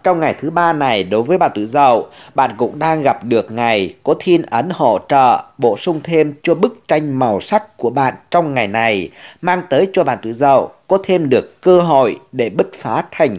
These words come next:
công hơn. Những khó khăn trước mặt của bạn chẳng thể khiến cho bạn khuất phục nữa nhá. Trong ngày này, đối với bạn tuổi Dậu, cái việc xuất hành đi xa,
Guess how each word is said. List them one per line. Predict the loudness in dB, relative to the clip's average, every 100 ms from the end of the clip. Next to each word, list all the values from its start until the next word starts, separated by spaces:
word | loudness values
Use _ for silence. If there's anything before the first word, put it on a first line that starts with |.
| -4
công | 0 0
hơn. | 2 4 4 4 -4 -10 -20 -20 -6
Những | -4 -2
khó | -2 0
khăn | 0 -2 -4 _
trước | -6 -4
mặt | -4 -4 -4 _
của | -8
bạn | -4 -2 -2 -6 _ _ _
chẳng | -4 -4
thể | -10
khiến | -6 -6 0
cho | 0
bạn | 0 -2 -4 _
khuất | -2 -2 -2 -2
phục | -2 -2 -10
nữa | -6 -2 -2 -2
nhá. | 0 0 -2 _ _ _ _ _ _ _ _ _ _ _ _ 0
Trong | 2
ngày | 2 0
này, | 0 0 0
đối | 0 0
với | 0
bạn | 0 0
tuổi | -2
Dậu, | 0 4 4 4 -2 _
cái | -4
việc | 0 0 0
xuất | -6 -6
hành | -4 -4 -4
đi | -2 -2
xa, | -2 0 2 2